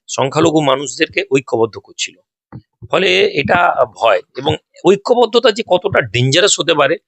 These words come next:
সেটা তারা দেখেছে। মুর্শিদাবাদে, আহ, যারা দাঙ্গা করতে এসেছিল, আমি এটা বলছি না যে মুর্শিদাবাদে কোনো একটা দল, আহ, কোনো একটা সম্প্রদায়ের লোক দাঙ্গা করছে, কিন্তু দাম-, দাঙ্গার একটা ক্ষমতা ছিল, যেটা রাজ্য প্রশাসন ব্যর্থ হয়েছিল। রাজ্য প্রশাসন চেয়েছিল যে ওখানে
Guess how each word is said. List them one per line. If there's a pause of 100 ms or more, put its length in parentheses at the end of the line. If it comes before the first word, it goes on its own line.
(280)
সেটা
তারা
দেখেছে। (420)
মুর্শিদাবাদে,
আহ,
যারা
দাঙ্গা
করতে
এসেছিল, (920)
আমি
এটা
বলছি
না
যে
মুর্শিদাবাদে
কোনো
একটা
দল,
আহ,
কোনো
একটা
সম্প্রদায়ের
লোক
দাঙ্গা
করছে,
কিন্তু
দাম-,
দাঙ্গার
একটা
ক্ষমতা
ছিল, (380)
যেটা
রাজ্য
প্রশাসন
ব্যর্থ
হয়েছিল। (1600)
রাজ্য
প্রশাসন
চেয়েছিল
যে
ওখানে